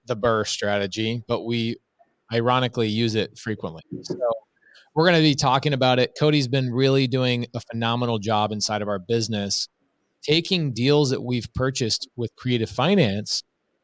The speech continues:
and converting them into burr deals.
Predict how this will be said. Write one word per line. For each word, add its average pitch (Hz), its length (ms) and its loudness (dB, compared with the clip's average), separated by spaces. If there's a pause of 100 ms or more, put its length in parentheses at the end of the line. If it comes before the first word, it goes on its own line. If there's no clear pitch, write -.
(340)
and 131 440 2 (260)
converting 147 560 2
them 135 180 2
into 127 280 -2
burr 147 460 4
deals. 123 760 -2